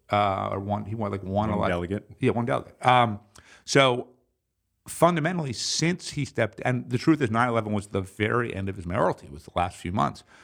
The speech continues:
Speaker 1: So he hasn't actually had a real job since then.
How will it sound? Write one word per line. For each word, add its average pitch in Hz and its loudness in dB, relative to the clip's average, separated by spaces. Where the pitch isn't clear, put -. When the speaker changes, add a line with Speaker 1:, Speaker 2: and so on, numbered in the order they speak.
Speaker 1:
So 113 2
he - -6
hasn't 175 -2
actually 127 0
had 110 -2
a 92 2
real 101 -2
job - -8
since - -4
then. 95 -12